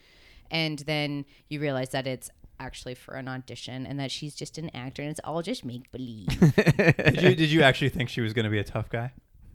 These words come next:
Speaker 1: No.
Speaker 3: For, for one hot second, you're like, "She's gonna be badass."
Speaker 1: Yeah, I mean, I'd like to think so, but then she was just talking to her kids beforehand, so her kid,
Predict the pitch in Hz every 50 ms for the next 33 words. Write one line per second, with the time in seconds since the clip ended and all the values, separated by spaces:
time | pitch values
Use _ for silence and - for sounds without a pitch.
0 | - - - 160 160 156 147 123 98 - - - _ - _ - 127 120 117 113
1 | 113 - 110 - 131 120 117 120 120 104 117 113 117 - - 117 104 - 123 113
2 | 113 110 107 104 101 101 - - - _ _ _ - - - 120 - 117 104 101
3 | 98 107 104 104 104 101 104 107 107 - _ _ _ _ _ _ _ _ 202 208
4 | 214 214 214 214 214 208 208 208 208 208 214 214 - 208 220 220 220 220 226 220
5 | 196 196 214 208 220 226 214 - - 247 - 202 170 175 160 - 180 165 175 165
6 | 180 175 175 - 190 180 175 165 - - 170 165 156 - 175 151 160 160 151 -
7 | 165 165 156 160 - 170 143 139 135 135 - 147 147 - - 135 127 127 131 147
8 | 156 156 160 160 165 160 - - - 120 113 113 117 120 123 - _ _ _ _
9 | _ - 160 - - 165 139 127 123 -